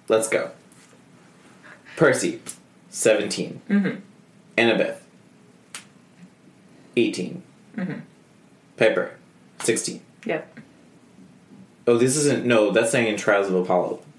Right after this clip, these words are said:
Speaker 1: That's not helpful.
Speaker 2: Well, it doesn't matter. Distance is, like, you know, just as, to see if they're, like, any way close in age.
Speaker 1: You're right. Let me go back.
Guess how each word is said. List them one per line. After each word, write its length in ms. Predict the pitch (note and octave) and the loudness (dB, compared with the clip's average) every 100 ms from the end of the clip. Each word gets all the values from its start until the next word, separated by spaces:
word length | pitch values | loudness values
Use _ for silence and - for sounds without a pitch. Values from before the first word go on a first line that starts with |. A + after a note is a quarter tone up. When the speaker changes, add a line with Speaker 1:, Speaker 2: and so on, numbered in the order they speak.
| - - - - - _ | -20 -20 -20 -20 -20 _
Speaker 1:
That's 140 | B2+ B2 | -2 0
not 120 | A#2+ | 0
helpful. 420 | F#2+ A#2 A2+ - - - | 0 0 -4 -6 -12 0
Speaker 2:
Well, 140 | E4 | 2
it 20 | G4+ | 4
doesn't 220 | G#4 D#4 | 2 4
matter. 280 | C4 G3+ G3 | 2 2 0
Distance 400 | B3+ C4 G#3+ G3+ | 0 2 2 2
is, 200 | F#3+ - | -2 -4
like, 220 | G3+ F#3+ | -4 0
you 60 | A3+ | 0
know, 220 | E3+ D#3 - - - - - - - - - - - | 0 -4 -12 -20 -20 -20 -20 -20 -20 -20 -20 -20 -10
just 220 | - B3+ B3 | 0 0 2
as, 180 | A3 - | -2 -2
to 160 | A#3 | -2
see 200 | A3 A3 | 2 2
if 100 | G3+ | 2
they're, 160 | G3+ F#3 | 2 2
like, 260 | E3+ - - - - - | 0 -4 -12 -20 -14 -2
any 220 | G3 F#3+ | 0 0
way 180 | D#3+ D3 | 0 -2
close 280 | - - - | -2 -4 -6
in 80 | |
age. 240 | - - - - - - - - - | -10 -12 -16 -18 -20 -20 -20 -20 -10
Speaker 1:
You're 160 | - F#2+ | -2 0
right. 160 | - - - _ _ _ - - _ - | -2 -8 -20 _ _ _ -20 -20 _ -12
Let 60 | G2+ | -6
me 60 | |
go 100 | F2+ | -4
back. 220 | C#2+ D2 | -4 -6